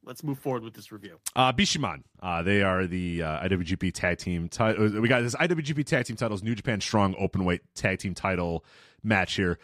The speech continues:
Speaker 2: Bishiman, uh, Goto and Yoshihashi again versus Guerrillas of Destiny, El Phantasmo, and Hikuleo.
Speaker 1: The problem is I'm out on Hikuleo forever. I, I have no interest in watching him do anything. So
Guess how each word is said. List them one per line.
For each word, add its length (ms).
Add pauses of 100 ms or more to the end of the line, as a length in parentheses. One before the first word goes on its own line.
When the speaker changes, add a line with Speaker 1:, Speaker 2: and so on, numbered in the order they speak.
(160)
Speaker 2:
Bishiman, 540
uh, 140
Goto 220
and 120
Yoshihashi 480
again 360
versus 360
Guerrillas 260
of 80
Destiny, 380
El 100
Phantasmo, 640
and 100
Hikuleo. 640 (920)
Speaker 1:
The 60
problem 400
is 160
I'm 160
out 180
on 140
Hikuleo 480
forever. 440
I, 160 (100)
I 120 (360)
have 100
no 220
interest 280
in 80
watching 340
him 100
do 180
anything. 360 (160)
So 320